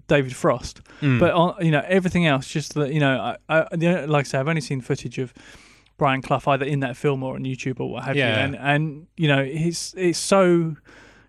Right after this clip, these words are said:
Speaker 1: close
Speaker 2: Mm.
Speaker 1: within the realms of him being able to give it a performance as well. It's,
Speaker 2: Yeah.
Speaker 1: it's absolutely fantastic.
Speaker 2: Yeah. Uh, and finally, there was one line that I could not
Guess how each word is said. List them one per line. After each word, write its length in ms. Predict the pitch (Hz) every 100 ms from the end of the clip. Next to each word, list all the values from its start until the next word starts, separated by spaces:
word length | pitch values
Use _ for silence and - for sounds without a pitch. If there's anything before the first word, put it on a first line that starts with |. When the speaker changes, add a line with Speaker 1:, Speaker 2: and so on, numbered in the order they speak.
| _ _ _
Speaker 1:
close 600 | - 185 151 131 - - -
Speaker 2:
Mm. 220 | 160 110 _ _ _ -
Speaker 1:
within 320 | 156 151 151
the 80 | 147
realms 300 | 151 147 135
of 80 | 120
him 160 | 147
being 180 | 131 143
able 180 | 135 127
to 100 | 139
give 180 | 139 135
it 60 |
a 80 | 127
performance 560 | 127 135 139 131 123 -
as 120 | 135
well. 280 | 143 113 120
It's, 180 | 123 135
Speaker 2:
Yeah. 160 | 123 - -
Speaker 1:
it's 180 | 180 170
absolutely 340 | 175 143 135 -
fantastic. 400 | 110 - 135 123 104
Speaker 2:
Yeah. 60 | - _ _ _ -
Uh, 280 | 127 120 120 -
and 120 | 127
finally, 320 | 127 143 123
there 120 | 117
was 120 | 123 113
one 280 | 123 127
line 300 | 123 117 107
that 80 | 101
I 100 | 101
could 280 | - - 117
not 300 | 113 117 107